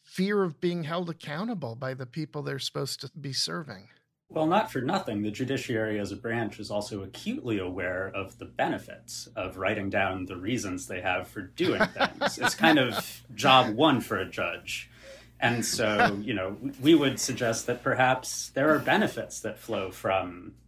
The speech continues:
Speaker 2: putting your reasoning down on paper and making it look like you're not just making it up as you go along.
Speaker 1: You know, I think that's a really more profound point than even,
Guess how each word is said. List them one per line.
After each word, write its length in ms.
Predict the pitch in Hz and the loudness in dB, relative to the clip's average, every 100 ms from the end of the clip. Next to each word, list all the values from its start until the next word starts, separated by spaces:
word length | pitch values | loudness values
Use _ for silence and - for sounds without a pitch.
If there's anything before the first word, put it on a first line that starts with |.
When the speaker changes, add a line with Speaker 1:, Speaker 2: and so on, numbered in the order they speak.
| - | -2
Speaker 2:
putting 220 | 117 101 | 0 0
your 120 | 95 | 0
reasoning 360 | 95 92 95 90 | -2 -4 -4 -4
down 220 | 90 90 | -2 -2
on 180 | 85 87 | -4 -6
paper 320 | - 95 - | -10 -10 -10
and 140 | 87 | -10
making 260 | 85 82 107 | -10 -10 -8
it 140 | 92 | -8
look 160 | 95 90 | -10 -10
like 180 | 92 - | -10 -10
you're 80 | 92 | -8
not 200 | 87 - | -8 -8
just 200 | 95 98 | -14 -12
making 300 | 85 95 90 | -12 -10 -10
it 100 | 85 | -10
up 160 | 76 | -12
as 100 | 90 | -14
you 80 | 90 | -16
go 200 | 85 82 | -14 -14
along. 400 | 82 98 113 90 - _ - - | -8 -4 -4 -6 -16 _ -20 -6
Speaker 1:
You 160 | 214 214 | 2 4
know, 120 | 214 | 4
I 100 | 208 | 2
think 200 | 294 262 | 0 -2
that's 220 | 226 - | -2 0
a 80 | 180 | 0
really 420 | 170 175 165 180 - - - | 4 4 4 0 -4 -16 -12
more 380 | 185 170 175 196 | -2 2 4 2
profound 720 | 185 175 160 - 170 170 160 143 _ | 2 2 2 4 4 4 0 -8 _
point 380 | 208 196 180 - | 2 2 2 0
than 120 | 151 | 0
even, 460 | 165 156 151 147 | 0 -2 -4 -4